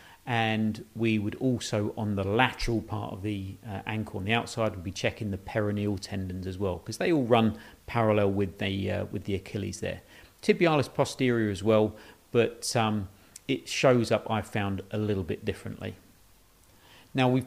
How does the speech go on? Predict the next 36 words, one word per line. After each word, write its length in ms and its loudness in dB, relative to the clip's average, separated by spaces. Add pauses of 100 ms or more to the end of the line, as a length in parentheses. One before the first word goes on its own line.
(120)
we, 180 -2 (100)
we 120 0
take 260 2
a 60 6
history 580 4
and 160 -2
we 420 2
have 200 0
a 60 4
look 180 0
at 160 -4
the, 500 -2
uh, 220 -10
examination. 800 2 (880)
The 80 2
next 300 4
thing 160 2
people 260 -2
wanna 140 0
do 120 -2
usually 440 2
is 80 -6
they 100 0
wanna 220 -4
take 200 -6
a 40 -10
picture, 400 -10 (240)
right? 260 -4
Because 320 -8
we 200 -2
love 760 -4 (380)
a 100 -12
scan, 580 -6
don't 220 -8
we? 240 -12 (540)
Everyone 880 -4